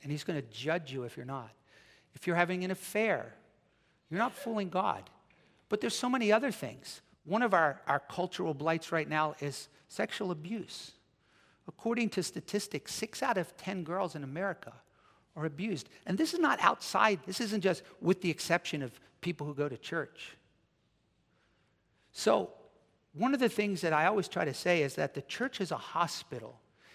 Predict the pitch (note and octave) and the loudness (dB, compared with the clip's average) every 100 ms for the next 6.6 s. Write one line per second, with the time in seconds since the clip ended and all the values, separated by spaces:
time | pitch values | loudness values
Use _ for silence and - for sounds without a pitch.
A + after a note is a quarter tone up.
0 | - E3+ - A#3+ E4 A#3 A3+ - F3 E3+ | -10 -4 4 4 4 2 2 2 4 6
1 | F3+ D3+ A#2+ G3 - F3 E3 - E3+ D#3+ | 6 4 2 2 2 -4 -6 -2 0 2
2 | D3 C3+ C3+ C3 - - - - F3+ F3+ | 2 2 0 0 -4 -18 -20 -2 2 4
3 | D#3 F3 E3+ E3+ D3+ D3+ D3 E3+ D#3 C3 | 2 2 4 4 4 0 0 0 0 0
4 | E3 D#3 - B2 A2 - D#3+ - F#3 G#3+ | -4 -6 -8 -8 -10 -8 -6 -4 -2 0
5 | G#3+ - E3+ C#3+ - G3 F3+ - - D3 | 0 0 -2 -2 -2 -2 -2 -6 -8 -8
6 | C#3 C3 C3 G#2+ B2+ A#2 | -8 -6 -6 -6 -8 -10